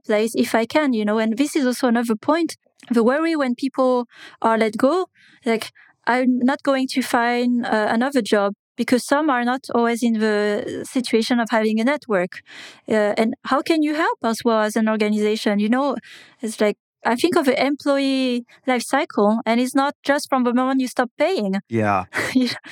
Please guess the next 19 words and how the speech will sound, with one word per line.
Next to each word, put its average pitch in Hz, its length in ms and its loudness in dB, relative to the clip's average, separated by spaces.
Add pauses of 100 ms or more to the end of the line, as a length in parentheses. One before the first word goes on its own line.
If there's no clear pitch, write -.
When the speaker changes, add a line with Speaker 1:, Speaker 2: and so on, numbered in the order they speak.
(300)
Speaker 1:
it 247 180 0
continues 302 480 2
after 240 300 0
they 233 140 2
leave 349 260 0
and 247 100 0
how 254 180 0
they 226 100 -2
talk 302 300 0
about 226 280 2
the 233 100 2
Speaker 2:
Yeah. 220 80 2
Speaker 1:
organization, 226 680 0
your 214 160 0
team 294 480 0
working 254 380 -2
with 214 200 0
you. 208 300 0
Speaker 2:
Yep. 113 280 0